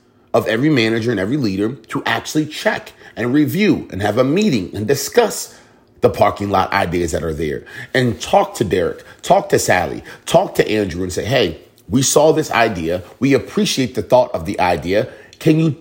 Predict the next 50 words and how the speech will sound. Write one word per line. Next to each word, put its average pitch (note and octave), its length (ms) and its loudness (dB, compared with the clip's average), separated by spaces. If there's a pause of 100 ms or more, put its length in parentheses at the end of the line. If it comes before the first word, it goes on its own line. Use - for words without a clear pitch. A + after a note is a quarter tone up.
explain G3 400 2
a G3 40 2
little F3 200 4
bit D#3 160 2
more D3+ 220 4
about C3+ 320 2
this D#3+ 200 0
little C#3 160 2
piece D#3 260 -8
of B2+ 100 2
the G#2 120 2
idea? F#2 280 2
'Cause F2 120 -2
I G#2+ 100 2
think F3+ 600 0 (240)
I A#2+ 80 4
know A2 180 2
what G2 180 0
you're F2+ 60 -2
saying, F2+ 420 -2
but G2+ 120 -2
I G#2+ 60 6
wanna B2 240 2
confirm. F#2+ 560 -2 (180)
And C3+ 100 -2
I B2+ 80 0
think - 440 0
there's B2+ 180 0
something B2 280 0
we A#2 80 0
can A2+ 160 -2
do C3 120 2
with A#2+ 140 0
this, F#2+ 180 -4
but G#2+ 160 0
I G#2+ 60 2
want G#2 200 -2
to - 80 -14
confirm," G2 420 -4
et F2+ 100 -10
cetera, F#2 340 -4
et - 20 -12
cetera, F2+ 300 -4
et A2+ 80 -10
cetera. - 320 0 (1120)
That's A#3 300 4
how - 80 0
you G#3+ 180 2
get D3 400 4 (300)
an A2 140 0